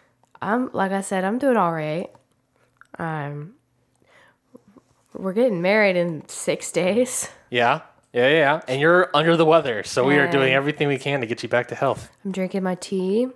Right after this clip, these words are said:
Speaker 2: Mm-hmm.
Speaker 1: I'm popping my Dayquil.
Speaker 2: What, what kind of tea you got there over
Speaker 1: I
Speaker 2: there?
Speaker 1: got a little tea that's, uh, honey ginger lemon tea.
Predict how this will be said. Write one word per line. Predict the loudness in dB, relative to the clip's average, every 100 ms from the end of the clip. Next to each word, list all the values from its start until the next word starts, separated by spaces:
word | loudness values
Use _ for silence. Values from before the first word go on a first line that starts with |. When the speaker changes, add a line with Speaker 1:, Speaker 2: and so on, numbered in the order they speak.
| _
Speaker 2:
Mm-hmm. | -18 -12 -10 -8
Speaker 1:
I'm | -6
popping | -4 -4 -4
my | -6
Dayquil. | -2 -2 -2 -4 -2 0
Speaker 2:
What, | 0 0 0
what | 2
kind | 4 2
of | 2
tea | 2 2 2
you | -4 -2
got | -2 -2
there | -4 -2 0
over | 0
Speaker 1:
I | 2
Speaker 2:
there? |
Speaker 1:
got | 4 4 2 2 2
a | 4
little | 2 2
tea | 0 -4 -2 0
that's, | 2 0 0
uh, | 2 2 0
honey | -2 0 0 0
ginger | -2 -2 -2 -2 0 0 0 -2
lemon | -2 -4 -4 -4 -4 -4 -4 -6 -6
tea. | -6 -6